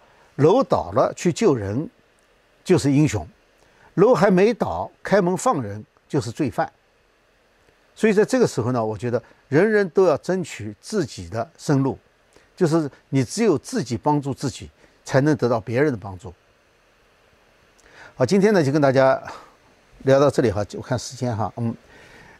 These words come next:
那个下面的时间呢，跟，呃，大家跟朋友们互动一下，看看有什么问题哈。呃，先讲一下，就是上次有两个问题呢，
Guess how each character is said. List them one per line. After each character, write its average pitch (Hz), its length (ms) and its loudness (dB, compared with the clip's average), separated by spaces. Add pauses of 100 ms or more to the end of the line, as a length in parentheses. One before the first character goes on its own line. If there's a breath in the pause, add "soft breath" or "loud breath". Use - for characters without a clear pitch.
那 165 140 2
个 127 560 2 (140)
下 208 180 0
面 170 140 2
的 135 60 0
时 - 120 -6
间 147 160 0
呢， 139 80 0
跟， 135 400 -2 (100)
呃， 110 360 -6 (100)
大 123 120 -2
家 117 260 0 (260)
跟 135 140 -2
朋 123 140 -2
友 127 40 0
们 120 140 -2
互 139 160 -4
动 151 160 0
一 110 40 0
下， 92 180 -8
看 131 180 -4
看 123 100 -2
有 113 80 -2
什 107 140 -10
么 117 80 -4
问 135 100 0
题 - 160 -10
哈。 85 160 -10 (680 soft breath)
呃， 131 180 4
先 220 180 2
讲 113 220 -2
一 - 20 -10
下， 120 160 0
就 117 140 -6
是 110 80 -8
上 196 240 0
次 - 240 -8
有 139 100 -2
两 101 220 -2
个 104 80 -8
问 147 180 -2
题 110 180 -10
呢， 107 220 -6